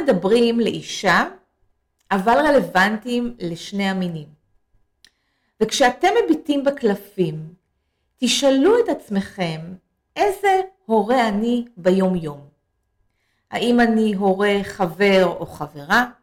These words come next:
או אולי מכיל או מכילה, מנהיג או מנהיגה, רכה, מקבלת, חופשי? ממש תעצרו את הוידאו ותתבוננו היטב בקלפים,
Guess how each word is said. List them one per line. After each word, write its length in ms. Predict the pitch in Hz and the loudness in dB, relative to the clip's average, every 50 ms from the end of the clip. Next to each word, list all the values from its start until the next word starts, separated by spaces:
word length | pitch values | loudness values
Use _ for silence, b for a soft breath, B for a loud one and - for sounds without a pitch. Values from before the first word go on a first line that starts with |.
| _ _ _ _ _ _ _ _ _ _ _ _ _ - | _ _ _ _ _ _ _ _ _ _ _ _ _ -8
או 60 | 185 | -6
אולי 500 | - 190 190 185 196 196 196 185 185 175 | -2 0 2 4 4 6 4 4 2 0
מכיל 600 | 160 160 156 - - - 220 226 226 214 190 170 | -2 -6 -8 -10 -6 -2 0 0 0 0 -2 -4
או 120 | 165 160 156 | -6 -10 -14
מכילה, 680 | 160 156 - - - 170 156 156 190 226 269 269 262 262 - _ _ _ _ _ _ _ _ _ _ _ _ _ _ | -14 -16 -18 -18 -18 -10 -6 -2 0 0 0 0 -2 -8 -16 _ _ _ _ _ _ _ _ _ _ _ _ _ _
מנהיג 640 | 175 175 180 175 175 170 170 214 247 254 240 220 165 - | -2 -2 0 0 2 2 2 2 2 2 2 0 -2 -4
או 100 | 160 160 | -10 -12
מנהיגה, 640 | 156 156 156 151 147 151 147 151 - 226 254 277 269 262 - _ _ _ _ _ _ _ _ _ _ _ _ _ _ _ _ _ _ _ _ _ _ | -10 -10 -10 -10 -10 -14 -8 -2 2 2 2 2 0 -4 -10 _ _ _ _ _ _ _ _ _ _ _ _ _ _ _ _ _ _ _ _ _ _
רכה, 500 | 156 151 151 - _ - - 254 254 262 | -16 -16 -16 -16 _ -2 0 2 2 2
מקבלת, 800 | 233 196 175 - - 165 151 151 185 220 233 262 254 247 240 240 - _ _ _ _ _ _ _ | 2 0 -4 -6 -8 -12 -10 -6 -2 0 0 2 0 -2 -4 -6 -10 _ _ _ _ _ _ _
חופשי? 800 | _ - 180 170 - _ - - - 262 269 277 277 277 277 277 _ _ _ _ _ _ _ _ _ _ _ _ _ _ _ _ _ _ _ _ _ _ _ _ _ _ _ _ _ - | _ -14 -14 -14 -14 _ -20 -12 -6 -4 -4 -2 -4 -4 -8 -12 _ _ _ _ _ _ _ _ _ _ _ _ _ _ _ _ _ _ _ _ _ _ _ _ _ _ _ _ _ -4
ממש 380 | 208 220 240 285 359 392 381 - | -2 0 2 4 4 2 2 0
תעצרו 540 | - 381 269 214 - - - - 240 302 415 | 0 2 2 2 0 -2 -2 0 2 4 4
את 100 | 440 403 | 4 4
הוידאו 600 | 311 208 196 220 208 180 165 175 165 175 214 - - _ _ _ _ _ _ _ _ _ _ _ _ _ | 2 2 2 0 0 0 0 0 0 0 -2 -4 -12 _ _ _ _ _ _ _ _ _ _ _ _ _
ותתבוננו 1000 | 185 180 220 220 220 220 190 170 175 190 202 196 196 190 190 220 262 302 330 269 | 0 4 4 4 4 2 -2 -2 -2 0 0 0 2 0 0 -2 -2 -4 -4 -2
היטב 460 | 254 240 214 - - - 196 185 185 185 | -2 -2 -2 -2 -2 -2 0 0 0 -2
בקלפים, 640 | 180 175 - 185 170 165 - _ - 170 160 165 | -6 -10 -8 -8 -10 -10 -10 _ -20 -20 -20 -20